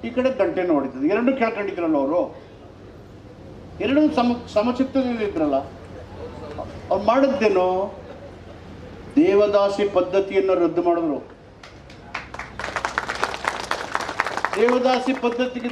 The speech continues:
ದೂಕೋದು ಯಾರನ್ನ? ಯಾವ ಶೋಷಿತ ಸಮುದಾಯದ ಮಹಿಳೆಯರು ಆರ್ಥಿಕ, ಶೈಕ್ಷಣಿಕ, ಔದ್ಯೋಗಿಕ ಅವಕಾಶಗಳಲ್ಲಿ ವಂಚಿತರಾಗಿದ್ದಾರೆ, ಬದುಕಿಗೆ ಒದ್ದಾಡ್ತಾ ಇದ್ದಾರೆ.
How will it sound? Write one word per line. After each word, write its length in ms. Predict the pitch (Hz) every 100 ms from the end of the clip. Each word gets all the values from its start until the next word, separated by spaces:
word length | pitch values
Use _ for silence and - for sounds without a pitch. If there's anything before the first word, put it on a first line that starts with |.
| 220
ದೂಕೋದು 340 | 240 240 233
ಯಾರನ್ನ? 380 | 220 220 247 240 208 135 - - - - - - - - - - - - - -
ಯಾವ 360 | 151 185 214 214 -
ಶೋಷಿತ 400 | 220 220 226 220 214 -
ಸಮುದಾಯದ 460 | 202 202 208 208 202
ಮಹಿಳೆಯರು 880 | 175 190 202 208 175 147 180 240 - - - - - - - - - - - - - -
ಆರ್ಥಿಕ, 600 | 147 220 233 233 233 214 208 185 170 202
ಶೈಕ್ಷಣಿಕ, 640 | 226 240 - 226 214 208
ಔದ್ಯೋಗಿಕ 800 | 190 175 208 - 233 233 214 196
ಅವಕಾಶಗಳಲ್ಲಿ 840 | 180 202 214 220 - 208 196 190 170 - - - 269
ವಂಚಿತರಾಗಿದ್ದಾರೆ, 760 | 185 202 240 214 190 175 156 147
ಬದುಕಿಗೆ 480 | 143 196 196 208 202
ಒದ್ದಾಡ್ತಾ 560 | 160 147 180 180 170
ಇದ್ದಾರೆ. 500 | 156 135 123 147 180